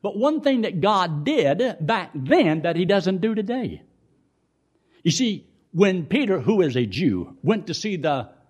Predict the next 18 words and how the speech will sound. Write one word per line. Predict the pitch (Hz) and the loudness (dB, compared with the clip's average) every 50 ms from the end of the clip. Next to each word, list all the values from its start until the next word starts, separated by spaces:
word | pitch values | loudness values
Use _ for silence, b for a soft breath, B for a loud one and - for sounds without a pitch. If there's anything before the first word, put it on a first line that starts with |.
| _ _ _ | _ _ _
household | - - 190 196 - - - 113 170 180 156 131 | -12 -4 -2 -2 -2 -2 0 2 2 2 2 0
of | 110 - | 0 4
Cornelius, | 147 156 165 214 240 214 180 165 151 - B B B B B B | 4 4 6 4 2 2 4 2 2 2 B B B B B B
they | 151 170 175 | 4 4 4
were | 170 160 139 | 4 4 2
Gentiles. | 120 196 233 220 202 127 110 120 90 85 71 69 69 65 - - _ _ _ _ _ _ _ _ _ _ _ _ _ _ b b b b | 2 0 0 0 0 -4 -4 -8 -8 -8 -12 -14 -16 -16 -18 -20 _ _ _ _ _ _ _ _ _ _ _ _ _ _ b b b b
And | 175 170 - | -4 -2 0
so | - 220 208 | 2 2 4
what | 190 165 165 247 - - - - - - | 4 4 4 4 4 2 -4 -20 -16 -4
happened | - 240 247 196 - 226 196 151 | 0 0 0 0 -2 -4 -6 -4
to | 165 208 | -4 -2
the | 175 175 165 | -2 -2 -2
Jews | 139 131 214 311 320 262 202 156 | -2 2 4 4 6 6 4 4
on | 190 180 | 2 0
the | 170 165 | 0 -2
day | 151 196 202 | -2 -2 -4
of | 185 - - | -4 -4 -2
Pentecost | 185 285 285 254 - - 175 170 165 165 | -2 -2 0 -2 0 2 4 4 4 2